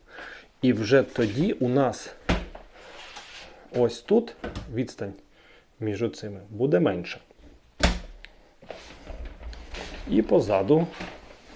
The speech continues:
є підставка для костелів або тростини. Є, отут в нас регулюється висота сидіння. Це в нас також можна,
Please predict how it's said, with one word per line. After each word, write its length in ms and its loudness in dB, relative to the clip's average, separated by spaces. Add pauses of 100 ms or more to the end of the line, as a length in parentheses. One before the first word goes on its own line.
(540)
є 220 2
підставка 600 4
для 240 0
костелів 520 2
або 160 0
тростини. 640 2 (640)
Є, 580 2 (1300)
отут 400 -2
в 40 0
нас 220 2
регулюється 680 4
висота 480 0
сидіння. 640 2 (1120)
Це 160 2
в 40 6
нас 180 2
також 420 4 (480)
можна, 480 0